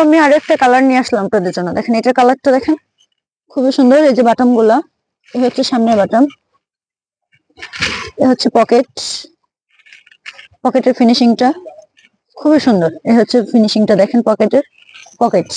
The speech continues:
সামনের হচ্ছে গলার। তারপর হচ্ছে যে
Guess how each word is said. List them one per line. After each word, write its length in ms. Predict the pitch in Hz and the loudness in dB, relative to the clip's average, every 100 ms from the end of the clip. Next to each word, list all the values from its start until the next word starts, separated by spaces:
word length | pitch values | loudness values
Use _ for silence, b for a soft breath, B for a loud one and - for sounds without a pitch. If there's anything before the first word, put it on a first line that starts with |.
| - _ - - _ _ - | -14 _ -20 -20 _ _ -8
সামনের 340 | 220 208 262 - - 719 - - 807 659 523 _ 427 - _ 698 349 320 _ - - - _ _ - | -2 0 0 -2 -16 -20 -20 -20 -20 -20 _ _ _ -20 _ _ -18 -18 _ -20 -20 -20 _ _ -8
হচ্ছে 260 | 208 - 214 196 | -6 -2 0 2
গলার। 260 | 180 160 - _ _ _ - B B B - | 2 0 -6 _ _ _ -20 B B B -6
তারপর 180 | 254 269 | -2 -2
হচ্ছে 160 | 254 | 0
যে 40 | 269 | 0